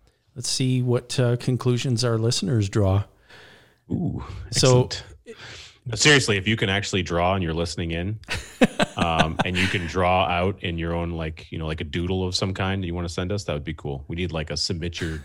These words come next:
Speaker 2: <laughs> submit your Wealth Without Bay Street doodles here email address.
Speaker 1: And being that today is January the eighth, twenty twenty-one, this, y-, you know, early in the new year,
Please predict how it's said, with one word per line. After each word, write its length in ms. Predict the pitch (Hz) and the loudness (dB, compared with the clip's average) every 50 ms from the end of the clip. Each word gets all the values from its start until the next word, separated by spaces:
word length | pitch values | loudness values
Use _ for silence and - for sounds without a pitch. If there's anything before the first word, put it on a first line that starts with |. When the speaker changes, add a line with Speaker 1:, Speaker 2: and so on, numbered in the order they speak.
| - - | -14 -20
Speaker 2:
<laughs> 120 | - - | -20 -18
submit 380 | - - - - 85 95 95 - | -14 -8 -6 -4 -2 -2 -2 0
your 100 | 107 87 | -2 0
Wealth 220 | 82 90 87 82 | 0 0 -2 -2
Without 260 | - 87 85 82 78 - | -2 -4 -4 -4 -4 -4
Bay 140 | 82 80 | -4 -6
Street 260 | 80 - - 78 71 67 | -6 -6 -8 -10 -10 -6
doodles 560 | 76 78 80 78 71 71 73 73 - - - 127 - - - - | -6 -6 -6 -6 -6 -8 -8 -8 -8 -8 -10 -12 -10 -10 -10 -6
here 360 | - 87 82 80 78 78 - _ _ _ - | -4 -4 -4 -4 -6 -8 -12 _ _ _ -10
email 280 | 82 80 78 73 71 73 | -8 -6 -6 -6 -6 -6
address. 460 | 73 71 71 71 69 - - - - _ - - - - - - - - - - - - - - - - - - - | -8 -8 -8 -8 -8 -8 -10 -10 -10 _ -6 -4 -4 -6 -12 -14 -16 -18 -20 -20 -20 -18 -16 -16 -16 -16 -16 -8 -2
Speaker 1:
And 480 | - 147 123 117 117 113 117 - - _ _ _ _ - - 135 | 2 4 4 4 4 2 0 -4 -8 _ _ _ _ -10 -4 2
being 240 | 120 135 170 190 190 | 4 4 6 6 4
that 160 | 165 135 127 | 4 2 2
today 360 | - - 113 117 117 120 123 | 2 2 4 4 4 4 2
is 500 | 120 92 - 113 98 95 95 92 - - | 2 0 0 0 2 2 2 2 0 -2
January 560 | - - 120 - 117 127 131 127 120 107 104 | -2 -4 -2 0 2 2 2 2 2 2 2
the 180 | 98 98 90 87 | 2 0 0 0
eighth, 300 | 87 90 - - - - _ _ _ - | 0 -2 -4 -8 -12 -14 _ _ _ -10
twenty 320 | - - 143 139 143 143 | -6 -2 0 0 0 0
twenty-one, 560 | 131 - 131 117 104 92 85 80 76 78 104 - _ _ _ _ _ _ _ _ _ _ _ _ _ _ _ _ _ _ _ _ _ _ _ _ _ _ _ _ _ _ _ _ _ _ _ - - _ _ _ _ | 0 0 0 0 0 0 -2 -4 -6 -8 -10 -12 _ _ _ _ _ _ _ _ _ _ _ _ _ _ _ _ _ _ _ _ _ _ _ _ _ _ _ _ _ _ _ _ _ _ _ -20 -20 _ _ _ _
this, 440 | - 139 120 139 170 - - - - | -10 -6 -2 0 2 2 2 2 0
y-, 180 | - 165 151 - | -2 -4 -4 -4
you 140 | - 147 147 | -2 0 0
know, 160 | 156 151 147 - | 2 2 2 2
early 300 | 160 156 185 214 240 226 | 2 0 2 2 0 0
in 100 | 220 180 | 2 2
the 60 | 151 139 | 4 4
new 220 | 135 127 127 131 | 4 4 4 4
year, 600 | 131 120 110 110 110 104 92 90 87 90 87 110 | 4 4 2 2 2 2 2 0 0 -2 -2 -4